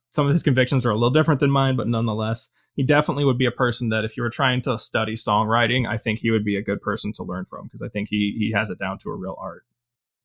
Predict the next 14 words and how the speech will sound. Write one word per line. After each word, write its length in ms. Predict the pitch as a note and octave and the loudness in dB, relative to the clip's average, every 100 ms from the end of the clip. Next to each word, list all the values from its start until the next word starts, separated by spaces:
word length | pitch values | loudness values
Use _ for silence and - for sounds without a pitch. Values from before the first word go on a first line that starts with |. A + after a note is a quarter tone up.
| _ _ _ _ _ _ - | _ _ _ _ _ _ -2
And 840 | C3+ D3 D3 D3+ D3 D#3 D3+ D#3 - - | 2 4 2 0 -2 -2 -4 -6 -10 -14
actually, 240 | - - - | -10 -10 -10
give 120 | F2+ | -12
me 80 | A#2+ | -8
just 200 | A#2 - | -4 -4
a 40 | |
second. 180 | - - _ _ _ _ _ _ _ - - - | -6 -14 _ _ _ _ _ _ _ -20 -18 -6
I 40 | |
have 140 | C3 A2+ | -4 -2
to 60 | |
get 120 | A2+ F2+ | -2 -4
a 40 | |
prop 360 | - A#2 G#2 - | 0 0 0 -2
ready. 280 | - - | -12 -14